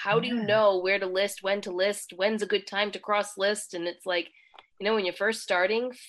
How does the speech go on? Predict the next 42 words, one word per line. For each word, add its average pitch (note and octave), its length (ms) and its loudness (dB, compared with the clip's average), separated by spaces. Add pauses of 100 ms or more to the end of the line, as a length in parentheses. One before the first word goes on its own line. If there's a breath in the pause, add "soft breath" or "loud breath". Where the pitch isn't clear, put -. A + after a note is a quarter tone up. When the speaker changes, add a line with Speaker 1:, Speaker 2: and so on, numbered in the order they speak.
Speaker 1:
focus F#3+ 640 0
on F3 220 -6
you G3+ 560 -2
and F3+ 320 -4
what F#3 140 2
it G3+ 80 -6
is G3+ 180 -4
that F3 120 -6
you F#3 80 -12
wanna F3+ 160 -4
do. G#3+ 140 -6
Focus G3 240 -12
on F3 100 -10
one E3+ 200 -10
platform, A#3 600 -2
get G3 200 0
really E3+ 380 -6
good G#3+ 180 2
at A#3+ 220 2
it, C4 220 6 (480 loud breath)
you G3 120 -4
know, F#3+ 300 4
and F#3+ 220 -4
understand G3 680 0
it C#4 200 4 (200)
before G3 420 -8
you A#3 120 -6
move A3+ 200 -2
on G3+ 200 0
to G3+ 80 -8
something F3+ 360 -8
else, G3 360 0
because F3+ 260 -4
it G#3 80 0
is A#3 160 -6
extremely C#4 560 -2
overwhelming, A3+ 600 2
even B3+ 240 0
as B3+ 100 0
a C#4+ 100 0
seasoned C#4+ 460 0
reseller. D#3+ 540 -6